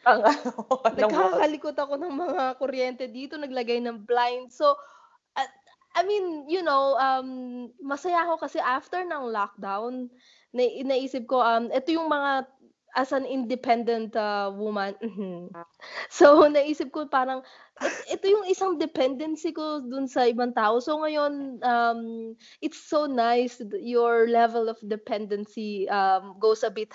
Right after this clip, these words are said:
Speaker 2: higher. So, yeah, um, really thankful ako dun sa, sa, um,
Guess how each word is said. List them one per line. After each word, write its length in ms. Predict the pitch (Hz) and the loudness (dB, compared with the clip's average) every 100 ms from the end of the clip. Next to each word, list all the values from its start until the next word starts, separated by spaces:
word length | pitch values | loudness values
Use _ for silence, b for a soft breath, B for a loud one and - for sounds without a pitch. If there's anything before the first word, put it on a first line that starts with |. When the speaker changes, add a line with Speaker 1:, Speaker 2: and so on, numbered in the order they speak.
| 220 - | -16 -14
Speaker 2:
higher. 640 | 214 220 190 180 175 175 - | -2 0 0 -2 -6 -8 -8
So, 560 | - 214 214 202 196 b b b b b b | -2 0 2 0 -2 b b b b b b
yeah, 320 | 220 190 175 - 185 | -2 0 0 -4 -2
um, 480 | 220 214 220 214 208 | 0 0 -2 -6 -6
really 800 | 240 294 294 302 294 294 277 - _ _ _ _ _ _ | 0 0 0 0 0 -2 -4 -10 _ _ _ _ _ _
thankful 400 | 285 269 262 262 | 2 2 2 2
ako 240 | 247 247 220 | 2 0 -2
dun 240 | 240 226 | -2 -2
sa, 160 | 254 226 220 214 208 208 202 202 190 - | 0 0 0 -2 -2 -4 -6 -6 -8 -6
sa, 140 | 214 202 196 196 190 185 185 202 _ - - - | -4 -4 -4 -6 -8 -10 -14 -16 _ -20 -16 -12
um, 480 | 196 196 185 190 | -10 -10 -10 -14